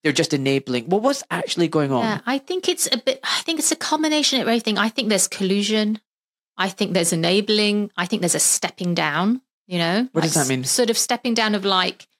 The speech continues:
Speaker 2: "We're still gonna get this through. You, you do the theater, right? Of all these, like, reports and
Speaker 1: Right.
Speaker 2: you've approved it and it, it, it, you know, it tick all, tick all the boxes."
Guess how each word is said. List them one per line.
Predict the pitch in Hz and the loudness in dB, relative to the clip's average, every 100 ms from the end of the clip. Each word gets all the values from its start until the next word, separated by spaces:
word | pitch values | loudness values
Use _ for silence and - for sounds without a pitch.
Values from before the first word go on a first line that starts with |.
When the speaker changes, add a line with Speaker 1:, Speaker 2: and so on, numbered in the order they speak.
| _ _ _ | _ _ _
Speaker 2:
"We're | 202 247 | 0 0
still | - 233 | 2 2
gonna | 226 214 202 - | 2 2 0 -2
get | 214 208 | -4 -2
this | 208 - | -2 -2
through. | - 165 170 180 - _ _ | 0 0 0 -2 -6 _ _
You, | 190 214 208 - | -4 -2 -2 -2
you | 214 247 196 - _ _ _ - | 0 0 -4 -20 _ _ _ -12
do | 180 262 | -2 2
the | 262 | 2
theater, | 254 220 202 - - - - | 0 0 2 0 -4 -6 -8
right? | - 131 151 - - _ - | -8 -4 -2 -4 -8 _ -10
Of | 180 | 0
all | 180 175 | 2 2
these, | 170 160 160 | 2 0 0
like, | 156 139 - | 0 0 -2
reports | 170 165 - 147 160 - - | -4 -4 -4 -2 -2 -2 -2
and | 147 143 | -2 0
Speaker 1:
Right. | 120 120 113 110 | 2 2 2 2
Speaker 2:
you've | 185 | 0
approved | 160 - 165 185 - | 0 -2 -2 -2 -2
it | 160 165 175 | -2 0 0
and | 160 160 | -2 -4
it, | - | -4
it, | - 180 | -6 -4
it, | 196 190 | -6 -2
you | 196 | 0
know, | 180 | 0
it | 180 | -2
tick | - - - 202 | -2 -6 -2 -4
all, | |
tick | - - 320 | -2 -2 0
all | 302 | 0
the | 233 | 0
boxes." | 214 190 - - - - 170 - | 0 -4 -2 -4 -2 -2 -2 -4